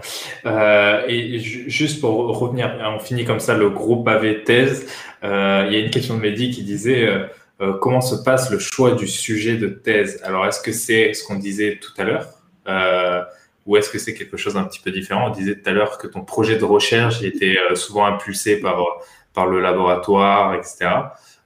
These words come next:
Euh, est-ce que là, le, le, le choix du sujet de la thèse en particulier, c'est, euh, ça peut être, euh, c'est toi qui le choisis ?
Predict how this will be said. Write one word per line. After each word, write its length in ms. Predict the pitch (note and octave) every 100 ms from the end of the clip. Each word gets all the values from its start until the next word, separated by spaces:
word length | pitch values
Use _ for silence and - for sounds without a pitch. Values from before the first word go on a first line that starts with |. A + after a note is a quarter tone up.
| -
Euh, 260 | F2+ E2+ F#2
est-ce 180 | G2
que 60 | -
là, 140 | G#2 G#2+
le, 260 | F#2+ F2+
le, 420 | F2+ F2 - - - _ _ - G#1 G1+ _ _ _ _ _ F#2 G2+ G2
le 120 | F2+
choix 380 | - - A#2+ A2+
du 120 | -
sujet 480 | - - G#2+ G2+ G#2+
de 80 | F#2
la 80 | E2+
thèse 360 | - A2 G#2
en 100 | F#2+
particulier, 560 | F#2 - - F2+ G2 A#2
c'est, 340 | - G2+ F#2+
euh, 220 | F2+ F2+ F2 _ - - -
ça 160 | F2
peut 120 | F2+
être, 240 | F2+ - F#2
euh, 380 | F2 F2 F2+ F2+
c'est 400 | - - - -
toi 120 | G2
qui 140 | -
le 160 | F#2 F2
choisis ? 400 | - - F2